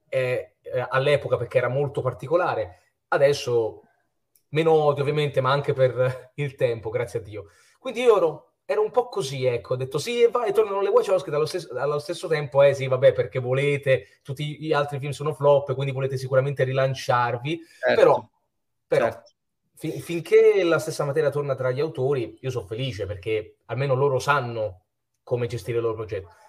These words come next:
Speaker 2: E sul trailer nello specifico cosa, cosa hai da dire, al di là dell'entusiasmo sul progetto? Perché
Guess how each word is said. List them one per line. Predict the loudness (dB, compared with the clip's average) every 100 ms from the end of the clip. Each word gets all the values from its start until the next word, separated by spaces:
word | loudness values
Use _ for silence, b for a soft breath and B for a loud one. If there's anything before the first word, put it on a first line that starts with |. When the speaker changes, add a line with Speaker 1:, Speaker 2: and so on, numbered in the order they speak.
| b _
Speaker 2:
E | 4 6 8 6 4 -2
sul | 2 2
trailer | 6 6 6 6 4
nello | 2 0
specifico | 0 -2 -2 -8 -6 -6
cosa, | -6 -4 -6 -6
cosa | -2 -2
hai |
da | -2
dire, | -6 -6 -6
al | 0
di |
là | 2 2
dell'entusiasmo | 2 -2 -4 2 4 4 2
sul | -6 -6
progetto? | -6 -6 -4 -6 -8
Perché | -8 -6 -6 -8